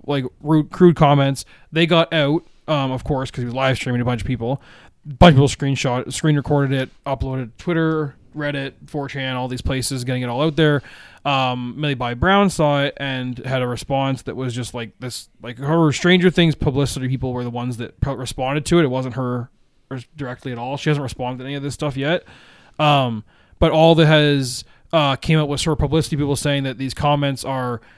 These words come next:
extremely explicit. They're extremely in-, uh, um, incorrect. I have the quote here in a second. I'll pull it up. So the first thing is,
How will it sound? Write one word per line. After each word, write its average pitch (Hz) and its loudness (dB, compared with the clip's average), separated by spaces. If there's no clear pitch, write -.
extremely 147 0
explicit. 160 0
They're 139 -2
extremely 139 -4
in-, 135 -6
uh, 123 -4
um, 123 -8
incorrect. 147 -2
I 143 0
have 170 2
the 151 0
quote 139 -2
here 127 -4
in 117 -6
a 113 -6
second. 104 -6
I'll 131 0
pull 143 2
it 123 0
up. - -6
So 156 6
the - -4
first 202 10
thing 170 8
is, 143 6